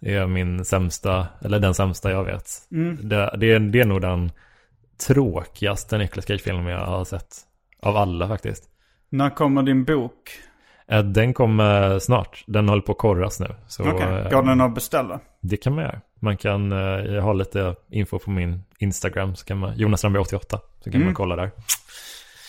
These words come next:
Speaker 2: Ja, men då
Speaker 1: Mm.
Speaker 2: kanske vi ska svänga tillbaks från detta sidospår
Speaker 1: Mm.
Speaker 2: in på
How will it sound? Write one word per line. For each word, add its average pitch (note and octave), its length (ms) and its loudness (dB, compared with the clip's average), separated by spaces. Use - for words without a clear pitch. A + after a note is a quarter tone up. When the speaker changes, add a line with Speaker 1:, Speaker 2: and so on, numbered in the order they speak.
Speaker 2:
Ja, F#3 180 4
men G3+ 100 0
då G3 60 2
Speaker 1:
Mm. F#3+ 80 -2
Speaker 2:
kanske F3+ 220 0
vi F#3 80 0
ska E3 580 4
svänga F3 560 -2
tillbaks E3+ 480 2
från E3+ 100 0
detta D#3+ 220 0
sidospår C#3+ 800 0
Speaker 1:
Mm. D#3 160 2
Speaker 2:
in C3 180 2
på C3 380 2